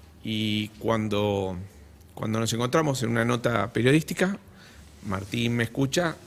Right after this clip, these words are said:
<clears throat> y dice, "Esa voz no me la olvido más". <laughs> Y con Daniel Herman, que era otro de los chicos que estaba con nosotros, eh, después cuando volvíamos, Martín tuvo varios hijos, nietos.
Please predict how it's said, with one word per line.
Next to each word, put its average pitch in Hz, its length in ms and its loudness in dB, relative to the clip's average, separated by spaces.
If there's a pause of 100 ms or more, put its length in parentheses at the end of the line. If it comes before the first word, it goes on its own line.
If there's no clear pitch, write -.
(260)
<clears throat> 131 320 -4
y 98 160 -2
dice, 101 400 0 (100)
"Esa 117 160 4
voz 123 160 4
no 123 80 2
me 107 120 0
la 101 60 0
olvido 98 200 0
más". - 340 -8 (640)
<laughs> 147 80 -2 (1700)
Y 104 640 0 (200)
con 117 240 0
Daniel 156 400 4
Herman, 175 340 4
que 117 100 0
era 120 120 4
otro 117 260 0
de 113 80 4
los 110 200 2
chicos 117 240 0
que 107 40 2
estaba 117 220 4
con 117 80 2
nosotros, 143 500 0 (180)
eh, 95 480 0 (600)
después 123 260 0
cuando 127 240 4
volvíamos, 123 560 2 (460)
Martín 110 320 -2
tuvo 113 260 2
varios 113 320 4
hijos, 139 340 2
nietos. 123 560 0